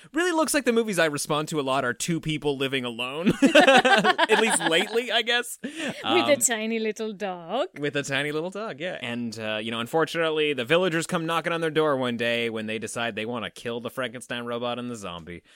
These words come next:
Speaker 1: But you, you can check that out at Fantasia from now until, I think, August twenty-fifth. Uh, that's Frank and Zed. I think you're gonna love it. And shout out to Chris Akins, who's, again, helping us with our Fantasia coverage. A third of the reviews you read on the website will be from him as well.
Speaker 2: Woo!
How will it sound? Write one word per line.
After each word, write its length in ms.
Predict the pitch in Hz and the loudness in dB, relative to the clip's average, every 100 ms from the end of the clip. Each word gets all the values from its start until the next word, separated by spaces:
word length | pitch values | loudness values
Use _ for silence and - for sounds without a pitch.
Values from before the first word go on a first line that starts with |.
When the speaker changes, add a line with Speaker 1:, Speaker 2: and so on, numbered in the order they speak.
| _ - | _ -4
Speaker 1:
But 100 | 180 | -2
you, 80 | 175 | -2
you 220 | 190 208 | -4 2
can 220 | 202 180 | 4 4
check 220 | 165 160 | 2 2
that 120 | 147 | 2
out 160 | 131 127 | 2 0
at 160 | 127 120 | -2 -4
Fantasia 600 | 117 107 101 101 98 90 | -8 -8 -8 -6 -6 -8
from 200 | - 127 | -8 -2
now 260 | 151 156 156 | 0 2 0
until, 260 | 139 139 | -2 -2
I 60 | 131 | -4
think, 360 | - 170 151 131 _ | -4 -6 -6 -12 _
August 340 | 123 135 127 - | -4 -4 -6 -8
twenty-fifth. 640 | 127 110 - 90 - _ _ _ _ _ _ - | -8 -8 -10 -16 -18 _ _ _ _ _ _ -18
Uh, 160 | 78 | -14
that's 180 | 78 92 | -12 -12
Frank 320 | - 123 117 | -4 -4 -2
and 120 | 120 95 | -6 -10
Zed. 400 | 92 85 85 - _ _ _ _ | -8 -8 -10 -18 _ _ _ _
I 80 | - | -20
think 160 | - 85 | -18 -16
you're 100 | 85 | -16
gonna 140 | 85 | -16
love 180 | 76 73 69 | -18 -20 -20
it. 60 | _ _ _ _ _ _ - | _ _ _ _ _ _ -10
And 160 | 143 | -4
shout 220 | - 175 | 2 4
out 140 | 185 180 | 4 2
to 220 | 175 170 | 0 0
Chris 240 | - 190 165 | 2 0 2
Akins, 380 | 175 160 127 | 0 -2 -4
who's, 220 | - 147 135 | -4 -4 -4
again, 360 | 139 151 127 | 0 0 0
helping 340 | 120 120 120 110 | -2 -6 -6 -8
us 100 | 120 | -6
with 100 | 113 | -8
our 100 | 110 | -6
Fantasia 480 | 117 110 113 104 | -8 -6 -6 -8
coverage. 580 | 98 107 95 98 87 - - - | -8 -8 -8 -10 -10 -14 -12 -8
A 80 | 143 | -4
third 320 | - 170 143 | 2 2 2
of 80 | 131 | -4
the 80 | |
reviews 400 | 123 117 127 110 | -6 -4 -4 -4
you 80 | 113 | -6
read 140 | 110 107 | -6 -6
on 60 | |
the 60 | 107 | -6
website 420 | 101 90 107 87 | -8 -6 -8 -6
will 120 | 101 | -8
be 160 | 92 92 | -8 -10
from 220 | 95 87 | -12 -14
him 180 | 87 85 | -16 -16
as 160 | 87 | -16
well. 220 | 85 - - | -16 -16 -8
Speaker 2:
Woo! 340 | 247 571 427 | 4 6 6